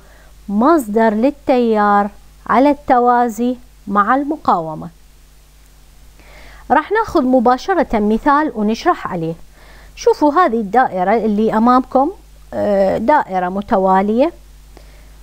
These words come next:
فولتية ثلاثين فولت، المقاومة ستة أوم، والمقاومة آر تو أربعة أوم. نريد نستخرج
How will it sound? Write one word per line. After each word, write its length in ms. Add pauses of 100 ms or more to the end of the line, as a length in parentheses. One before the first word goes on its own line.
(320)
فولتية 680
ثلاثين 580
فولت، 520
المقاومة 840
ستة 440
أوم، 460 (560)
والمقاومة 1080 (360)
آر 280
تو 360 (340)
أربعة 560
أوم. 260 (2250)
نريد 460 (400)
نستخرج 920